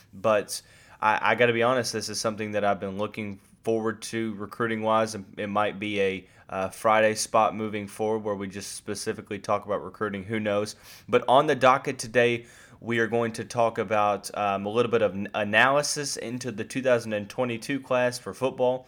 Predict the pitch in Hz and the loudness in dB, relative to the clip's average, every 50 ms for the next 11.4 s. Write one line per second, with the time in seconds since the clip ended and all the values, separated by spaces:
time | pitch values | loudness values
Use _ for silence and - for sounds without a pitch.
0 | - - 120 123 120 120 - 135 127 120 117 110 113 127 123 120 - - 117 110 | -12 -6 -6 -6 -4 -2 -2 -2 0 0 -2 -4 -4 -4 -4 -4 -4 -6 -6 -8
1 | 107 - 110 95 95 101 107 107 107 - - 98 104 113 120 117 117 113 120 120 | -6 -8 -6 -2 2 2 4 4 2 2 2 4 4 4 4 2 0 0 0 -2
2 | 120 110 110 107 78 85 98 113 131 139 135 131 117 107 110 - - - 123 120 | -2 0 0 0 0 4 4 4 4 4 0 -4 -6 -4 -6 -6 -4 -4 -2 -2
3 | 120 120 120 113 - - 101 104 98 98 98 87 - _ _ - - 185 160 135 | -2 -2 -4 -4 -6 -6 -6 -6 -6 -8 -12 -14 -18 _ _ -2 -2 0 2 2
4 | 117 107 104 104 - - - - - - 113 107 98 - - 117 - 95 104 98 | 4 4 2 2 -2 -10 -20 -14 -8 -8 -8 -8 -6 -4 -4 -4 -2 0 0 0
5 | 98 98 101 104 101 - - 107 101 98 98 - - 101 98 92 95 110 123 123 | 2 0 0 -4 -8 -8 -6 -6 -6 -6 -6 -2 0 0 0 0 0 -4 -6 -6
6 | - - _ - - - - - _ - 110 113 113 113 120 123 123 120 117 113 | -10 -14 _ -20 -20 -20 -20 -10 _ -2 0 0 0 2 2 2 2 2 -2 -6
7 | - - - 101 104 113 113 113 - 131 123 120 117 113 - 120 110 110 110 110 | -12 -14 -14 -8 -4 -4 -4 -2 -2 -2 -2 0 -2 -4 -2 -2 0 0 0 0
8 | 101 - - 104 107 98 87 - 110 107 110 113 113 - - 104 107 107 107 95 | -2 -6 -8 -8 -8 -8 -2 2 4 4 4 4 0 -4 -2 0 2 2 2 0
9 | 98 101 - - 110 107 104 - 98 101 98 95 - - 98 - - 113 107 104 | -2 -4 -2 0 0 0 0 0 0 -2 -2 -2 -4 -8 -12 -10 -4 -2 0 0
10 | 101 101 - 98 98 - - 110 107 104 98 98 - 110 107 98 98 98 95 - | 0 0 -4 -10 -10 -6 -4 -4 -4 -4 -6 -10 -10 -10 -8 -8 -8 -10 -8 -6
11 | 110 104 101 98 - - - | -6 -6 -6 -6 -8 -12 -12